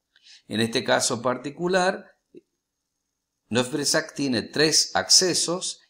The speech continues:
y esta es su fuente de agua, y aquí vemos el desarrollo de la muralla perimetral octogonal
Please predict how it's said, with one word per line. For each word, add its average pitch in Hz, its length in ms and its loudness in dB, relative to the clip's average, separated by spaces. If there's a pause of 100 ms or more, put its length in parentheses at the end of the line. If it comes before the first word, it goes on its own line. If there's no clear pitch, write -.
y 104 120 0
esta 117 280 0
es 120 160 0
su - 320 -4
fuente 127 460 -6
de 135 160 -2
agua, 151 360 -2 (320)
y 120 120 0
aquí 160 200 0
vemos 180 320 2
el 147 220 -2
desarrollo 175 960 0
de 139 420 -2
la 110 500 -2
muralla 151 1080 -4 (460)
perimetral 127 840 -2
octogonal 143 800 -4